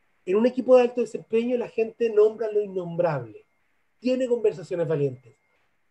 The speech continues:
Lo que tiene que pasar aquí para que la gente se salga de esta forma de relacionarse es poner un tema de una conversación valiente y disolver un poco la competencia, mostrando los costos para pasar a un espacio de colaboración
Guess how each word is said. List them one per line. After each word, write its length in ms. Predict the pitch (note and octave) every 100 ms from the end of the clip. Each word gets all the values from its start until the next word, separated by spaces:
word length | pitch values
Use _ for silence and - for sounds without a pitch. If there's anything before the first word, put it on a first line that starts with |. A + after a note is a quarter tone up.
| -
Lo 120 | D#3+
que 100 | E3
tiene 240 | F#3 G#3+
que 100 | A#3
pasar 280 | A#3+ G#3+ A3+
aquí 180 | G3+ F#3+
para 220 | A3+ G#3+
que 80 | F#3
la 80 | E3+
gente 260 | G3 D#3+
se 140 | F#3+ D3
salga 360 | - G3+ A3+
de 100 | A#3
esta 200 | A3 -
forma 420 | - - A#3 B3+ C4
de 120 | B3+
relacionarse 800 | A#3+ A#3 - B3 B3 - F3+ D#3 _ _ _ -
es 100 | E3
poner 320 | E3 F3 F3
un 160 | F3+ -
tema 240 | F3+ F3+
de 60 | F3
una 160 | E3+
conversación 560 | D3+ D3+ C#3+ C#3+ - E3
valiente 560 | D3+ D#3 F#3+ - B3+ - _ _ _ _ _ -
y 140 | F#3+
disolver 800 | E3+ G3 - G#3 F3 E3 C4 D#4
un 180 | D#4 D4
poco 320 | D4 C#4+ C#4
la 140 | C4+ B3+
competencia, 840 | C4 - B3+ G#3 E3 - D3 D3 _ _ _ _ _ _ _ _ _ -
mostrando 400 | D3+ D3 G3 F#3+
los 140 | F#3
costos 440 | - C4 C4+ D#4 C#4+
para 260 | - F3+
pasar 300 | E3 E3 G3
a 20 | G3
un 60 |
espacio 420 | F#3 - F#3+ - F#3
de 100 | E3+
colaboración 840 | F3+ F3+ E3+ D#3 - G3+ A3+ B3